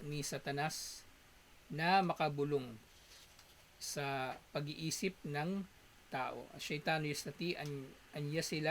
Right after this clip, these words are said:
إلى فكر الإنسان." Ang, ang Satanas daw ay may kakayanan na pumasok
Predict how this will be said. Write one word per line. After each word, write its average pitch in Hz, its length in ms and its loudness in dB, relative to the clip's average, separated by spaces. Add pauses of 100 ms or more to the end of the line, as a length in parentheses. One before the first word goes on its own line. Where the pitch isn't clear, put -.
(880)
إلى 151 160 2
فكر 147 280 -2
الإنسان." 131 640 -4 (400)
Ang, 120 80 -10 (280)
ang 147 100 -2 (100)
Satanas 143 480 -4
daw 143 320 0 (1120)
ay 160 120 0
may 156 120 2
kakayanan 151 560 2
na 143 120 2 (520)
pumasok 156 420 2